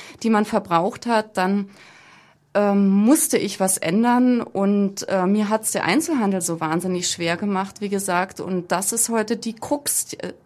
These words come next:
die Menschen denken sehr viel, so wie wir. Wir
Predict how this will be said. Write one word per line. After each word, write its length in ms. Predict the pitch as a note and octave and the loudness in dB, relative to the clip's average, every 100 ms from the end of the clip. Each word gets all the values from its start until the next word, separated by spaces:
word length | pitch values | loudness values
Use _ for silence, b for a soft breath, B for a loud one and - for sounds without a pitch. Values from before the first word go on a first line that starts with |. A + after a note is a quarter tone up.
| _ - | _ -4
die 80 | A3+ | 0
Menschen 420 | F#3+ F#3+ - B3+ | 2 2 2 0
denken 640 | G3 F#3+ G3+ A3+ A3+ A3+ A3+ B B B B B B _ _ | 0 -4 -6 -4 -2 -2 -4 B B B B B B _ _
sehr 340 | D#3 F#3 G3 | -12 -2 -2
viel, 420 | G#3 - B3+ D4 A#3+ | -2 -2 0 2 0
so 200 | G3 F#3+ | -2 -2
wie 200 | G3+ F#3 | -2 -2
wir. 380 | G3+ C4 B3+ | 2 4 4
Wir 280 | F#3 F3+ F#3 | 2 -2 -2